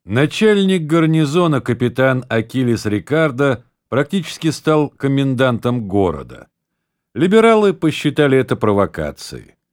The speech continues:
«Должно случиться что-то страшное», говорила Урсула своему внуку Аурелиано Хосе. «Не выходи на улицу после шести вечера». Мольбы ее были напрасны. Аурелиано Хосе, как когда-то Аркадио,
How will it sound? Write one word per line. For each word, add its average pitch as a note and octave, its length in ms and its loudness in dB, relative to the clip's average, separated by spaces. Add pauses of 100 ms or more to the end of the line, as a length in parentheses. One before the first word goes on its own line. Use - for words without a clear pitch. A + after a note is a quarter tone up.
(640)
«Должно A#2 440 4
случиться B2 440 0
что-то A#2 280 -2
страшное», A#2+ 640 0
говорила F2 420 0
Урсула G2 400 -2
своему F#2 380 -2
внуку G2+ 480 -4
Аурелиано F2 720 -2
Хосе. F2+ 560 -6 (320)
«Не D3 140 -2
выходи C3 380 2
на A2+ 140 4
улицу G2+ 360 2
после F#2 280 -4
шести F2+ 320 -8
вечера». - 540 -8 (920)
Мольбы G3 420 4
ее D#3+ 200 2
были B2+ 240 2
напрасны. F2 760 -4 (480)
Аурелиано A2 640 2
Хосе, A2+ 440 -2
как F2 200 -4
когда-то F#2 480 -2
Аркадио, G2 840 -2